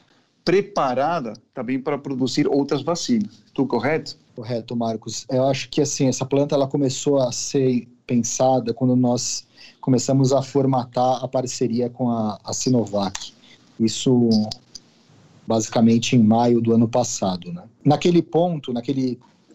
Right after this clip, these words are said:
Speaker 2: em maio do ano passado, nós não sabíamos exatamente como que ia ser a dinâmica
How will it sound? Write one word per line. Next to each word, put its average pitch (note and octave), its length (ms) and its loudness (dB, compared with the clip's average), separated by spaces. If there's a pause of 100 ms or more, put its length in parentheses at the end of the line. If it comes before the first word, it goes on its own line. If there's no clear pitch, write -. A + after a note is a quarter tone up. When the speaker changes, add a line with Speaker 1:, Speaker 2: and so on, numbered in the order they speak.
(100)
Speaker 2:
em A#2+ 60 -8
maio C#3 260 0
do C3+ 80 -2
ano C3+ 100 -2
passado, C#3 340 -4
nós C#3+ 160 -2
não D3 160 0
sabíamos D3 680 0
exatamente C3+ 600 0
como D#3 260 -4
que D3+ 260 2
ia D3 120 2
ser C#3+ 380 0 (320)
a C#3 100 0
dinâmica C#3 720 2